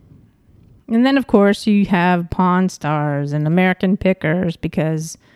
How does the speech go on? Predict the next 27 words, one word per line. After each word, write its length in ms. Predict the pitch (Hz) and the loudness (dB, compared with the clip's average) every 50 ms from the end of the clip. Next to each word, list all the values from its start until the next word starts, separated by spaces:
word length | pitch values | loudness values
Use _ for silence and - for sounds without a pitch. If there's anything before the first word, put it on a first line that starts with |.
| _ _ _ _ _ - | _ _ _ _ _ 0
who 140 | - 226 233 | 2 4 4
doesn't 300 | 240 240 208 220 220 185 | 4 4 2 2 2 4
love 160 | 196 185 190 | 4 4 4
a 80 | 196 | 2
show 360 | 185 - - 170 165 170 165 160 | 2 0 0 2 2 2 2 2
about 280 | 156 160 156 156 156 | 2 2 2 2 0
other 280 | - 160 165 160 165 165 | 0 0 0 0 0 0
people's 420 | - - 160 - - 170 160 156 | -2 -4 -6 -4 -4 -4 -4 -4
junk? 440 | 143 - - - 104 - - - - - - _ _ _ _ _ _ _ _ _ _ _ - | -6 -6 -6 -6 -6 -8 -12 -14 -18 -20 -20 _ _ _ _ _ _ _ _ _ _ _ -10
And 180 | - 143 156 151 | -6 -4 -2 -2
then 440 | 156 165 165 160 160 165 165 170 - _ _ _ _ _ | 0 0 0 0 -2 -2 -2 -4 -6 _ _ _ _ _
people 300 | - 165 160 - 175 175 | -6 -6 -4 0 0 0
buying 340 | 190 208 254 320 294 220 190 | 2 2 2 2 2 2 2
other 180 | 160 156 165 | 2 2 0
people's 340 | 170 - - - - 147 147 | -2 -4 -6 -6 -6 -6 -6
junk. 420 | 147 - - - - - _ - - _ _ _ _ - - _ _ _ _ _ _ _ _ _ _ _ _ _ _ _ _ _ _ _ _ _ _ | -6 -6 -8 -8 -8 -10 _ -20 -20 _ _ _ _ -20 -20 _ _ _ _ _ _ _ _ _ _ _ _ _ _ _ _ _ _ _ _ _ _
And 100 | - 202 | -2 0
I 60 | 214 214 | 0 0
think 300 | 226 262 254 240 - - | 0 0 -2 -4 -4 -4
Antiques 420 | 196 208 202 - 233 208 - - | -2 -2 -2 -2 -2 -4 -4 -4
Roadshow 760 | - 170 170 175 180 - - - 240 247 254 254 262 262 247 _ _ _ _ _ _ _ _ _ _ _ _ _ _ _ _ _ _ _ _ _ - | -2 0 0 0 0 -2 -2 -2 0 0 0 0 0 -2 -4 _ _ _ _ _ _ _ _ _ _ _ _ _ _ _ _ _ _ _ _ _ -10
was 160 | 175 165 - | -8 -8 -8
kinda 340 | - - 214 175 175 165 160 | -6 -4 -4 -2 -2 -2 -2
like 300 | 160 160 151 147 165 - | -2 -4 -4 -6 -6 -6
the 180 | - 175 - | -6 -6 -4
O 200 | - 170 160 151 | -2 -2 -2 -2
G 560 | 160 160 165 151 147 151 156 160 175 196 196 | -4 -4 -4 -4 -2 -2 -2 -2 -2 -2 -4